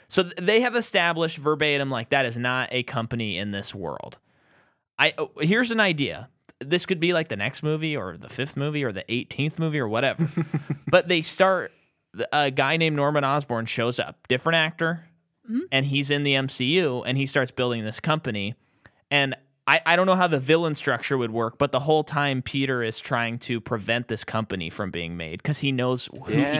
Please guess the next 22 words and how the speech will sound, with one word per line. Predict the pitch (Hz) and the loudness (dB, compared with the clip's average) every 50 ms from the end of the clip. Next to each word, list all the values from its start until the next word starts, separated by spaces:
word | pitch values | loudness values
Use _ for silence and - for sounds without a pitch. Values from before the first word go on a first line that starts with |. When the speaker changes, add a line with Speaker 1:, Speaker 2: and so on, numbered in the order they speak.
| 147 143 | 0 2
Speaker 1:
could | 135 156 160 151 | 4 4 4 4
Speaker 2:
Yeah. | 101 95 | 4 0
Speaker 1:
be. | 95 95 92 90 - _ _ _ - | -2 -4 -4 -6 -8 _ _ _ -4
Speaker 3:
Yeah. | 233 214 196 185 180 190 | -2 0 0 0 0 2
Speaker 2:
His | 127 117 - | 0 0 0
fate, | - - 151 165 175 170 139 - | 2 2 4 4 4 2 0 -2
yeah. | - 113 139 151 160 151 143 131 110 104 101 92 - - _ _ _ _ _ - - | 0 0 0 2 2 0 0 0 0 -2 -4 -8 -14 -20 _ _ _ _ _ -2 4
Speaker 1:
But | 165 165 160 | 4 4 4
he | 147 160 165 185 180 | 4 0 0 2 2
is | 165 156 | 4 4
also | 175 160 170 165 170 156 | 4 2 2 2 0 -2
struggling | 147 - 160 156 156 139 147 143 139 | 0 4 4 4 4 4 2 0 2
with, | 131 131 | 0 0
like, | 127 127 120 110 107 - - _ _ - | 2 2 0 0 -2 -6 -12 _ _ -2
maybe | 131 143 143 147 147 147 139 131 | 2 4 4 4 2 0 0 0
Norman | 123 135 139 135 135 131 123 120 | 2 2 2 2 2 2 2 2
Osborn | 117 127 131 131 - 131 127 120 117 110 | 2 0 0 0 0 0 0 0 0 0
isn't | 92 107 123 123 117 107 | -2 -2 -2 -2 -2 0
actually | 101 104 107 110 - 110 104 | 0 -2 -2 -2 -4 -4 -4
doing | 104 - 113 113 113 98 | -2 -2 0 0 0 -2
anything | 87 98 - - 95 82 | -2 -4 -4 -4 -6 -4
wrong. | 85 98 95 95 78 71 73 82 139 | -2 -2 -2 -2 -4 -6 -8 -10 -10